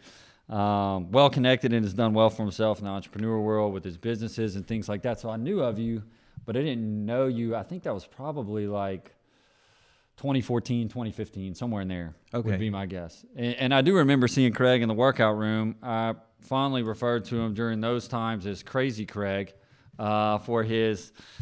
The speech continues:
Speaker 1: uh, fanatical workouts. I'm in there kinda going old school with some weights, and Craig's in there running around on circuits for thirty, forty minutes, making me tired just watching him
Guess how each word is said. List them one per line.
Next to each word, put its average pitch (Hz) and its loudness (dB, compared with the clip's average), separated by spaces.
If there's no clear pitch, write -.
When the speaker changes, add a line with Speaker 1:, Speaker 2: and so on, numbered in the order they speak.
Speaker 1:
uh, 117 2
fanatical 147 8
workouts. 135 8
I'm 139 4
in 131 2
there 131 4
kinda 123 0
going 120 2
old 123 -2
school 131 0
with 117 0
some 107 -2
weights, 127 4
and 113 2
Craig's 131 4
in 123 4
there 120 6
running 123 4
around 123 6
on 110 2
circuits 127 2
for 104 -2
thirty, 117 4
forty 113 4
minutes, 113 2
making 123 4
me 135 6
tired 113 6
just 117 0
watching 110 0
him 98 2